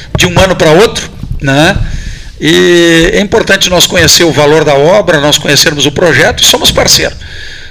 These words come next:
Eu acho que bons projetos, né, e eu vou pedir, então, o apoio dos, dos meus, vou chamar assim, né,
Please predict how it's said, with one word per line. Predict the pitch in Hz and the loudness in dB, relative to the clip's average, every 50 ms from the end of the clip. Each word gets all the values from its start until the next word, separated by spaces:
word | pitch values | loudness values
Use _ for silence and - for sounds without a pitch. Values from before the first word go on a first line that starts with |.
| - - | -14 -8
Eu | - 160 | -4 -2
acho | 170 175 - | -2 -2 0
que | - - 214 202 185 180 170 | 0 0 2 4 4 2 2
bons | 156 - - - 208 240 233 - | 0 -2 0 2 2 2 2 0
projetos, | - - 196 180 160 135 - 139 160 175 202 - - - - - | -2 0 0 2 2 2 2 2 2 2 2 0 0 -2 -2 -2
né, | - 139 139 151 - - - - - - - - - - - | 0 0 0 0 0 -2 -6 -14 -14 -14 -14 -12 -12 -6 -2
e | 175 | -2
eu | 208 | 0
vou | - 247 302 | 0 0 -2
pedir, | - - 277 - - 214 233 | 0 0 0 0 2 0 0
então, | 220 - - 190 202 226 226 | -2 -2 0 2 2 2 4
o | 190 180 | 2 2
apoio | 160 175 - - 190 196 190 160 | 0 0 0 2 4 4 2 2
dos, | 143 151 147 135 135 127 - - - - - - - - | 0 0 0 0 0 -2 -4 -4 -6 -8 -14 -20 -14 -8
dos | - 151 135 123 | -6 -4 -4 -2
meus, | 131 151 175 214 233 185 - | 0 2 4 4 4 2 2
vou | 131 139 | 0 0
chamar | - - 170 147 143 160 | 0 0 -2 -2 -2 -2
assim, | - - - 196 214 | -2 -2 -2 -2 -4
né, | 196 175 190 - | -4 -6 -6 -8